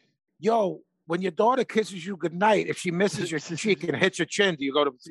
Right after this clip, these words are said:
Speaker 2: You
Speaker 1: the
Speaker 2: just go right
Speaker 1: store?"
Speaker 2: to sleep.
Speaker 1: "Fuck you, you motherfucker." And I send them, Ricans getting starched every
Speaker 2: Yeah.
Speaker 1: time. I, if it's not, you know, if it's an unknown fighter, so it's not on their radar, I make sure I put my motherfucking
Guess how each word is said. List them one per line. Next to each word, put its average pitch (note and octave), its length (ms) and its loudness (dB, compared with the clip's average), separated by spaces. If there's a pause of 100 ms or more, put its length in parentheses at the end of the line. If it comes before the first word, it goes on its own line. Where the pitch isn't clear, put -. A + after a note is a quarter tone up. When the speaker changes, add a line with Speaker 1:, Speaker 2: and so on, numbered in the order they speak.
(120)
Speaker 2:
You C#3 100 -8
Speaker 1:
the D3 60 -4
Speaker 2:
just D3 160 -6
go D#3+ 120 6
right D3+ 100 10
Speaker 1:
store?" G#3+ 80 8
Speaker 2:
to C#3 60 -8
sleep. C#3 340 -4
Speaker 1:
"Fuck - 480 2
you, C#4+ 240 8
you C4+ 160 8 (100)
motherfucker." B3+ 720 2
And E3+ 80 6
I E3 140 4
send E3+ 380 0
them, D#3+ 180 0 (100)
Ricans E3+ 360 0
getting D#3 200 0
starched F3 600 0 (460)
every D#3 260 0
Speaker 2:
Yeah. C3 80 2
Speaker 1:
time. F#3 400 4
I, D#3 180 2 (600)
if D#3+ 140 2
it's E3+ 180 0
not, F#3 240 2
you F3 140 0
know, E3+ 200 4
if E3+ 40 2
it's - 100 -10
an D3+ 100 -4
unknown G3+ 600 2
fighter, A3 340 0
so E3 200 -4
it's D#3 140 -8
not F3 200 2
on D#3+ 320 0 (480)
their D#3+ 300 2
radar, G3 500 4
I D3 100 2
make D#3 220 0
sure E3+ 140 0
I D3+ 80 0
put E3+ 200 -8
my D3+ 140 -4
motherfucking G3+ 560 -2